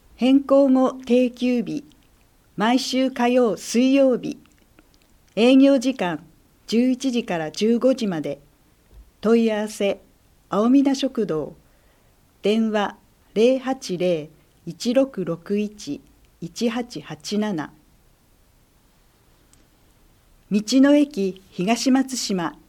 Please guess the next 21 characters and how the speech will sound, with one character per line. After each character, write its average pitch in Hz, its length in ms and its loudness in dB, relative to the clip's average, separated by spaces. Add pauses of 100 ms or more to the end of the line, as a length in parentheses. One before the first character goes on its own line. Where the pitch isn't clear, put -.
(140)
一 185 80 -6
周 285 400 2
年 277 240 4
記 233 160 0
念 294 180 4
祭 240 280 -2
の 196 120 -4
開 180 220 -8
催。 175 400 -6 (1500)
十 233 200 2
一 240 220 -4
月 233 260 -2
二 240 160 4
十 208 220 -2
二 185 160 -4
日 202 440 -6
土 185 140 0
曜 247 240 2
日 202 100 -8
か 180 160 -8
ら 165 220 -8